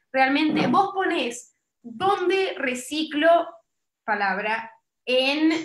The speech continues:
Monterrey, en Bogotá,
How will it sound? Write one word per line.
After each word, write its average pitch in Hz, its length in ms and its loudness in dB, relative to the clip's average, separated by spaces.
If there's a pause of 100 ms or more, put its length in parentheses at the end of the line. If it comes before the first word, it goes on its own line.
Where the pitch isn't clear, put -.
(600)
Monterrey, 254 840 -2 (240)
en 277 580 0
Bogotá, 240 880 0